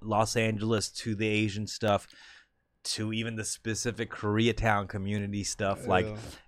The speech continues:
Speaker 1: playing at a random K-Town bar or whatever the fuck,
Speaker 2: Yeah.
Speaker 1: whatever event somebody put together.
Speaker 2: Yeah.
Speaker 1: Um, but yeah, like, when did you s-, you started, you got into rap, like, at that age we met, or what? Like,
Speaker 2: Yeah, I,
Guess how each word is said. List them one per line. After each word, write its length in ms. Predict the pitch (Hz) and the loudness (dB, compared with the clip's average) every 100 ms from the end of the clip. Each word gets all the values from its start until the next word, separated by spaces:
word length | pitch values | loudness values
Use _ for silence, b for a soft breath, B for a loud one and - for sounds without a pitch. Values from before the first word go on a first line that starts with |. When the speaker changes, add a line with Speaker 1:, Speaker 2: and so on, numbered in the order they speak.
| - | -6
Speaker 1:
playing 320 | 110 110 107 | 0 2 4
at 80 | 95 | 4
a 60 | |
random 500 | 90 98 98 98 95 - - | 4 4 2 0 -4 -8 -10
K-Town 640 | - 104 95 107 98 92 82 | -2 -2 0 0 0 -2 0
bar 420 | 92 98 90 85 | 2 4 2 0
or 100 | 90 | 0
whatever 300 | 95 110 101 | 4 6 4
the 80 | 92 | 2
fuck, 320 | - 85 - | -4 -6 -4
Speaker 2:
Yeah. 80 | 107 | 4
Speaker 1:
whatever 280 | 127 160 151 | 8 8 6
event 440 | 131 113 131 131 | 4 6 4 4
somebody 360 | 139 123 120 113 | 0 4 4 4
put 200 | 123 113 | 0 -2
together. 420 | 113 107 92 85 120 | 0 0 0 -4 -6
Speaker 2:
Yeah. 220 | 113 101 B B B - | -8 -8 B B B 0
Speaker 1:
Um, 600 | 113 110 110 104 101 92 87 _ _ _ _ _ - - | 8 10 10 6 2 -2 -8 _ _ _ _ _ -12 -8
but 280 | 101 135 139 | 8 10 12
yeah, 200 | 165 123 | 12 10
like, 280 | 110 117 101 | 10 6 6
when 240 | 113 135 | 6 6
did 60 | 131 | 6
you 40 | |
s-, 120 | 123 - | 0 0
you 160 | 120 | -2
started, 340 | 110 131 120 101 | 4 6 6 4
you 300 | 101 85 113 | -6 -4 6
got 180 | 120 120 | 6 6
into 260 | 110 - | 2 -2
rap, 300 | 90 104 120 | 4 4 4
like, 140 | 120 113 | 2 0
at 140 | 110 | 0
that 120 | 123 120 | 2 4
age 160 | 120 | 4
we 100 | 113 | 2
met, 220 | 117 135 135 | 2 2 2
or 60 | |
what? 260 | 92 90 95 | 2 0 0
Like, 240 | 92 90 - 110 | -2 -2 -6 -6
Speaker 2:
Yeah, 500 | 123 170 180 160 131 | 0 6 8 6 4
I, 100 | - | 0